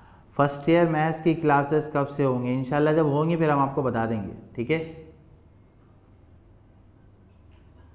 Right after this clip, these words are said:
अच्छा, आप online का पूछ रही हैं, in campus का पूछ रही हैं बेटा?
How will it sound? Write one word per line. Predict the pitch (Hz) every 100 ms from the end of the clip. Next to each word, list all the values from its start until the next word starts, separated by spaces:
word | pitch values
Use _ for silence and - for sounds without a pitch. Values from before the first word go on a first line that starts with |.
| - - - - - - - - - -
अच्छा, | - 135
आप | 131 135
online | 143 151 160 175
का | 185
पूछ | 175 175
रही | 180 185
हैं, | 190
in | 185
campus | 175 165 165 170
का | 175
पूछ | 160 151 143
रही |
हैं | 147
बेटा? | 139 147